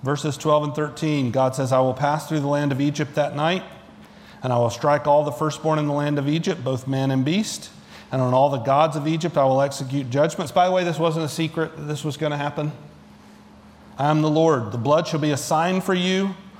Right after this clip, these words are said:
on the houses where you are. And when I see the blood, I will pass over you, and no plague will befall you to destroy you when I strike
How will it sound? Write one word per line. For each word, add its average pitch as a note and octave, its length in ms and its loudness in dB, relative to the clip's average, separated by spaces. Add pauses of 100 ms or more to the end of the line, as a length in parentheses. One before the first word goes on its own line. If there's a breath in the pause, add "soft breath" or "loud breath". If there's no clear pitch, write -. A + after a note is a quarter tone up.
(180 loud breath)
on C3+ 140 2
the B2+ 60 0
houses D#3+ 420 2
where F3 140 2
you E3+ 200 2
are. C#3 140 6
And B2 80 0
when C3+ 140 0
I C3+ 80 0
see E3 180 0
the E3+ 140 0
blood, D#3 260 4
I C#3 120 4
will C3+ 120 2
pass B2+ 300 0
over E3+ 260 0
you, F#3 360 -2 (340 loud breath)
and A#2+ 200 2
no D#3 220 4
plague E3+ 320 2
will C#3+ 160 0
befall D3 400 2
you D#3+ 160 -2
to D#3 160 -2
destroy D#3+ 400 0
you B2 240 0
when C3 180 0
I C3+ 140 0
strike E3+ 640 0